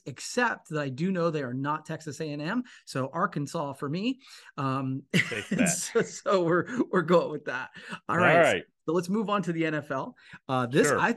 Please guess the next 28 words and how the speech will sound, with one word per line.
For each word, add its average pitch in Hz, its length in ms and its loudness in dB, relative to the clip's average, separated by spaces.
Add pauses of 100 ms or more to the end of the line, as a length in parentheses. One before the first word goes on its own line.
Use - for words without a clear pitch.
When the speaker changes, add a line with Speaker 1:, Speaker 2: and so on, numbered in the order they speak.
Speaker 1:
I 160 120 -2
think 226 180 -2
this 170 160 -4
is 147 120 -8
gonna 139 160 -4
be 123 140 -4
a 113 60 -6
great 120 280 -4
game. 104 280 -12
I'm 160 100 -4
excited 139 460 -6
to 123 100 -6
see 127 220 -8
this 117 220 -10
one. 117 120 -10
We're 131 140 -6
about 151 240 -2
Speaker 2:
Mm-hmm. 165 80 -2
Speaker 1:
to 143 80 -4
learn 139 220 -2
some 120 140 -8
things. 117 220 -12
Buffalo 208 500 -2
is 151 100 -4
gonna 151 160 -4
be 139 220 -6
at 127 320 -4
Miami. 160 680 -6